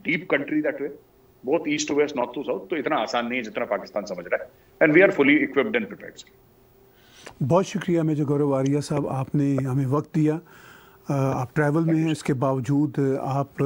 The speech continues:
Speaker 2: हमारे viewers को अपना साथ, अ, देते रहना चाहते हैं और हम इसको बहुत appreciate करते हैं।
Speaker 1: Thank you, sir। Thank you very much, sir।
Speaker 2: व्यूअर्स, बातचीत सुन रहे थे आप मेजर गौरव आर्या साहब की।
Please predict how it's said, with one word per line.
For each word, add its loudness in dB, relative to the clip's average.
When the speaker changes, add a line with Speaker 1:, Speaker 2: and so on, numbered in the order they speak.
Speaker 2:
हमारे 0
viewers 2
को 0
अपना 0
साथ, -2
अ, 0
देते 2
रहना 2
चाहते -2
हैं -2
और -2
हम 0
इसको -4
बहुत 0
appreciate -2
करते -8
हैं। -10
Speaker 1:
Thank 2
you, 2
sir। -4
Thank -2
you 0
very -2
much, -10
sir। -18
Speaker 2:
व्यूअर्स, 2
बातचीत 0
सुन 0
रहे 2
थे 0
आप -2
मेजर 2
गौरव 0
आर्या 0
साहब -4
की। -2